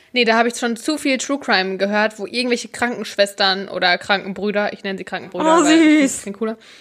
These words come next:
Speaker 1: als, äh, Krankenpersonal oder irgendwie sowas.
Speaker 2: Ja.
Speaker 1: Medizinisches Fachpersonal,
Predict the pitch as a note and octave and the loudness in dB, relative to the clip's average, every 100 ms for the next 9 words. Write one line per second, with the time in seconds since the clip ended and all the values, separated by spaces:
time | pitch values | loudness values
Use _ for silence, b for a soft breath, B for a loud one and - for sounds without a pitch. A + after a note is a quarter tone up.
0 | B B B - G#3 G3 - - G3 F#3+ | B B B -2 0 0 -4 -4 -4 -4
1 | G#3+ - G#3+ G#3 G#3 G3 F3 - F#3 F#3+ | -8 -8 -8 -4 -4 -2 -2 -4 -6 -8
2 | G#3 A#3 G3+ F#3+ F3+ G3 A3 A3+ F4 D4+ | -8 -4 2 4 4 2 -4 0 0 0
3 | C#4+ D4 C#4 C4 B3+ B3 | -2 0 2 2 4 4